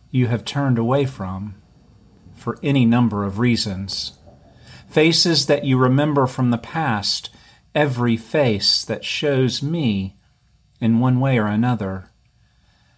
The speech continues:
Faces that you may be afraid of because you have forgotten how to trust. We forget. It is time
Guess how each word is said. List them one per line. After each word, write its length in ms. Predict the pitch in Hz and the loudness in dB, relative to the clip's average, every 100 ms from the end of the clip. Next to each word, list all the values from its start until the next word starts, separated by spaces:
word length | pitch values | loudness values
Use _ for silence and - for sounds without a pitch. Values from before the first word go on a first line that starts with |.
| _ | _
Faces 580 | - 143 143 135 135 - | -2 2 2 2 0 0
that 200 | 123 - | -2 0
you 140 | 127 135 | 0 4
may 160 | 131 | 2
be 180 | 123 110 | 2 0
afraid 480 | 104 - 147 143 110 | 0 -4 -2 0 0
of 400 | 92 92 92 - _ _ - _ | -4 -6 -12 -20 _ _ -20 _
because 380 | 123 - 131 127 | -6 0 2 2
you 100 | 117 | 2
have 160 | 120 | 0
forgotten 840 | - 123 110 135 135 131 104 98 98 - - - | -2 -4 -2 0 0 0 -4 -6 -8 -18 -20 -4
how 160 | 110 | -4
to 180 | - 107 | -2 -6
trust. 760 | - 147 131 98 - - - - - _ - _ _ _ - - | -4 -2 0 0 -2 -2 -6 -16 -20 _ -20 _ _ _ -20 -10
We 140 | 147 131 | 0 0
forget. 680 | 135 113 131 110 98 - - - _ _ _ _ _ _ - _ _ _ _ | 0 0 0 0 -2 -10 -18 -20 _ _ _ _ _ _ -20 _ _ _ _
It 120 | 143 | 0
is 180 | 120 - | 2 0
time 760 | - 139 143 123 107 101 101 | -2 -4 0 0 0 -2 -4